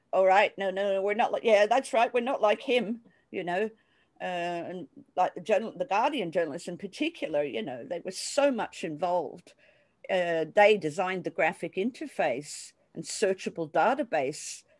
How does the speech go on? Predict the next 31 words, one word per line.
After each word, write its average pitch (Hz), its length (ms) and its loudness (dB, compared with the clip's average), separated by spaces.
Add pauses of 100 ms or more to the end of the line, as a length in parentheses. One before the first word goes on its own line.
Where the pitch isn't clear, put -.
(120)
for 180 220 2
those, 165 460 -2
uh, 143 340 0
for - 80 -2
the 139 100 -8
cables. 160 760 -2 (320)
But 190 160 4
then 226 180 6
they, 175 200 2
you 196 200 -4
know, 160 160 -6
they 180 140 0
really 175 280 -2
took 180 320 -6
a, 147 320 -4
a - 40 -4
s-, - 260 -10
and 165 80 -6
they 175 100 -2
were 214 180 4
the 143 100 -6
first 160 360 -4
to 151 60 -4
publish 190 500 -6
as - 160 -12
well, 147 140 -2
but - 100 -12
they 175 100 -8
took - 260 -10
a 185 40 -6
step - 400 -4